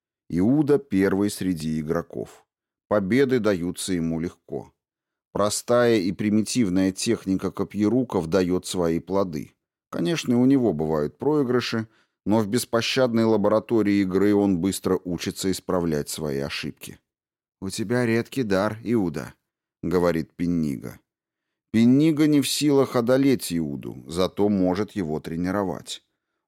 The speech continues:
Он не понимает чуждой магии копьеруков, зато может проанализировать её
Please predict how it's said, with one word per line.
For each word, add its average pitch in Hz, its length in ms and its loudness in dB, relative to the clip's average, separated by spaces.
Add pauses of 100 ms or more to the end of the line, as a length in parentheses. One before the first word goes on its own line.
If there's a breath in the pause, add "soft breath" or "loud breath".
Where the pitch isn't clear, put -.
Он 120 220 4
не 120 80 4
понимает 123 640 2
чуждой 113 500 0
магии 110 480 0
копьеруков, 107 800 -2
зато 90 320 0
может 120 400 2
проанализировать 123 960 0
её 69 300 -10